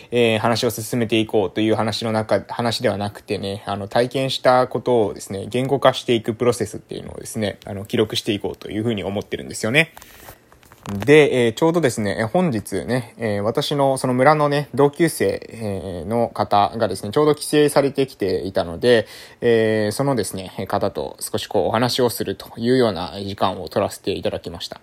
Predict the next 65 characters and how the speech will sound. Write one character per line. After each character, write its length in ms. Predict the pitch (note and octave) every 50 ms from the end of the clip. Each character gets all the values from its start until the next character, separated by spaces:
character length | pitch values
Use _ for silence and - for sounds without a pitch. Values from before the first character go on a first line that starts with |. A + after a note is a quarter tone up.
| _ _ - - - - _ _ -
で、 140 | F3 E3+ D#3+
ま 80 | D3
あ、 40 | C3+
食 220 | - - - D#3 C#3+
事 80 | D3
し 80 | - D#3+
な 80 | D3+
が 80 | C3+ A2+
ら 80 | F#2+ F#2
で 80 | F#2
す 100 | - -
ね、 100 | A2+ G2+
話 300 | G2 G#2+ A2 A2+ - -
を 40 | G2+
聞 180 | F#2+ - - G2
い 40 |
て 80 | - -
た 140 | - - C#2+
ん 80 | D2+
で 80 | C#2 -
す 80 | - -
け 100 | - G2
ど、 220 | A#2+ A#2+ A2 G2+ - - - - - - - D3
ま 60 | D3+
あ、 20 |
私 240 | D3+ F3 - - A#3+
が 80 | A#3 G#3
で 80 | F#3
す 80 | - C#3
ね、 100 | A#2+ -
気 80 | -
に 80 | D3 D3+
な 120 | D3+ D3
っ 60 | C#3+ -
て 100 | C3 A#2
い 40 |
る 80 | A2 G#2
こ 100 | - A2
と 120 | - A#2
は 100 | G#2 G#2
こ 140 | - A#2 G#2+
う 60 | G2
一 100 | A#2+ B2
点 340 | - _ - A2+ G#2 G2+ G2+
で、 460 | G2+ A2 A2 A2 A2+ - - A#2 A2+
え 20 | A2
ー、 20 | -
こ 100 | - C3+
の 100 | C#3+ C#3+
地 260 | C#3 - D#3+ D3+ C3+
域 420 | B2+ - - A#2 A2 A2 G#2+ - G2
に、 380 | C3+ D3 D#3+ D#3 C#3 A#2 E2 G2
え 100 | G#2 G2+
ー、 40 | G2
こ 80 | -
れ 80 | - C3
か 100 | C#3 C#3
ら 80 | C3+ A#2+
で 80 | -
す 140 | - - C3+
ね、 240 | D3 C#3+ B2 A2 -
え 720 | A#2 G#2 G#2 G2+ G2+ F#2+ F#2+ F#2+ F#2 F2 E2 E2 E2+ D#2+ F2+
ー、 20 |
ま 100 | G#2 G#2+
あ、 140 | G#2 -